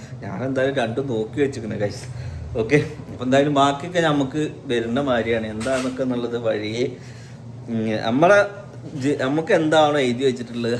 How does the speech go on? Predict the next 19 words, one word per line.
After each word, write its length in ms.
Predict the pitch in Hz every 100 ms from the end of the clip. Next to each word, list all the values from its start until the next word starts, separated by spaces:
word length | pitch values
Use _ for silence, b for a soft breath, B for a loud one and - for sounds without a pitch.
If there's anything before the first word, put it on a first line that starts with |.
| 131
അത് 180 | 127 123
നമുക്ക് 400 | 113 113 127 131
അനുഭവിക്കുക 500 | 110 107 110 110 117
തന്നെ 140 | 117
വേണം. 680 | 120 113 95 101 120 - 120
ഓക്കെ, 280 | 107 139 - B B B B 127
അപ്പൊ 120 | 127
എന്തായാലും 280 | 156 151 143
അതൊക്കെ 220 | 135 160
അങ്ങനെ 260 | 143 135
പോട്ടെ. 440 | 147 131 117 123 127 - 135
ഉം, 180 | 123 120
കേരളത്തിൽ 440 | 120 120 127 135 139
മൊത്തമായിട്ട് 560 | 135 - 139 135 135
ഇന്ന് 140 | 135 135
പണിമുടക്കാണ്. 680 | 131 117 120 120 117 123
അപ്പൊ 160 | 113 120
എല്ലാവരും 880 | 110 117 117 123 131 139 147 139 123
വീട്ടില്, 540 | 120 117 - 135 147